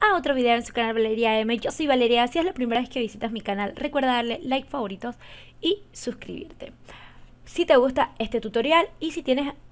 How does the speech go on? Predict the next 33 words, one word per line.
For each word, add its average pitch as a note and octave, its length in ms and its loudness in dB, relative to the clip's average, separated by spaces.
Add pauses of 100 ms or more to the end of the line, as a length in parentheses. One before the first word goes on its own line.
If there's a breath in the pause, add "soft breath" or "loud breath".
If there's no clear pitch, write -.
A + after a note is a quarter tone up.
(140)
algunas C4 640 2
dudas, A#3 540 0 (580 loud breath)
recuerda B3+ 420 4
que A#3+ 100 -8
está G3 160 -4
en F#3+ 40 -4
los G3+ 80 -8
comentarios A#3 480 -4
para G3+ 300 -4
que G3 120 -16
puedas, F#3 480 -10 (380 soft breath)
pues, - 300 -14 (260)
comentar C#4+ 680 2 (580 loud breath)
acerca A3+ 460 0
de G3 40 -2
este G#3 200 -4
video G#3 340 -2 (180)
y E4+ 200 -2 (840)
aclarar G#3+ 440 -2
todas A#3 280 0
tus B3+ 160 -10
dudas D4+ 320 0
que C#4 340 -4
en G#3+ 380 -2
lo G#3+ 80 0
mayor A3 300 0
posible - 420 -6
voy G3+ 160 0
a F#3+ 80 -2
tratar F3+ 380 -8 (320 loud breath)
de F3+ 200 -4 (200)
ayudarte. - 580 -6 (600 loud breath)
Bien, D4 280 6